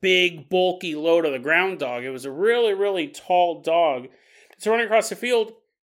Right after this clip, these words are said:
And when Charlie and the coworker are looking at the dog, the dog is looking at them now, and it slows down. It's walking towards them now. It's still moving towards this car that's driving by.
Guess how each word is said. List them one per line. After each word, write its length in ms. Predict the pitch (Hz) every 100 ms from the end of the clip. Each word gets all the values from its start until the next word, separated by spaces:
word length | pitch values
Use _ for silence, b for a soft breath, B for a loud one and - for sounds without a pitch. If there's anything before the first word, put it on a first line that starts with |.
| _ _ _ _ _ _ _ _ _ _ _ _ _
And 140 | 185 196
when 100 | 185
Charlie 380 | 202 220 240
and 80 | 226
the 40 | 190
coworker 600 | 208 254 226 180 196 175
are 40 |
looking 220 | 190 190
at 140 | 180 175
the 40 |
dog, 580 | 143 170 208 185 170 170 b b b b -
the 80 |
dog 680 | 170 175 190 226 208 185 185
is 340 | - 160 156
looking 400 | 165 185 202 214
at 220 | 185 139 143
them 240 | 220 233
now, 180 | 185 180
and 80 | 180
it 100 | -
slows 600 | - 202 208 214 196 165
down. 640 | 165 175 165 104 - _ _ _ _ _ _ _ _ _ _ _ _ _ _
It's 160 | -
walking 560 | 156 156 196 277 277 214
towards 420 | - 175 156 135
them 220 | 147 139
now. 240 | 147 170 151
It's 100 | -
still 200 | 208 214
moving 360 | 214 196 175
towards 460 | 151 - 196 202 -
this 320 | 170 156 -
car 400 | - - 247 190
that's 180 | 156 139
driving 360 | 165 139 143 170
by. 420 | 269 240 208